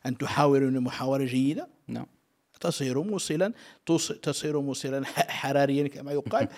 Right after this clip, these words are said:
Speaker 2: <laughs>
Speaker 1: آه، تالف أو، أو، أو، آه، هذا
Speaker 2: غير
Speaker 1: موصل
Speaker 2: صحيح.
Speaker 1: رديء.
Speaker 2: إيه.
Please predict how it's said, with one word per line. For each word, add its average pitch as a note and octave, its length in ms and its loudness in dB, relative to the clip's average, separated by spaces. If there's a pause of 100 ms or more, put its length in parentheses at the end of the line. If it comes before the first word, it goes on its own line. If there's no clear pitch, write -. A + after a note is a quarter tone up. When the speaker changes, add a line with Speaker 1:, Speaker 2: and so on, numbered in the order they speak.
(100)
Speaker 2:
<laughs> - 220 -14
Speaker 1:
آه، A3+ 180 -4
تالف G#3+ 500 6
أو، F3 260 2
أو، D#3 260 -2
أو، C3+ 360 -6
آه، C#3 840 -12
هذا B2 180 -10 (760)
Speaker 2:
غير A#2+ 80 4
Speaker 1:
موصل B2 160 2
Speaker 2:
صحيح. E3+ 120 6
Speaker 1:
رديء. F#3 400 8 (300)
Speaker 2:
إيه. G#2+ 300 0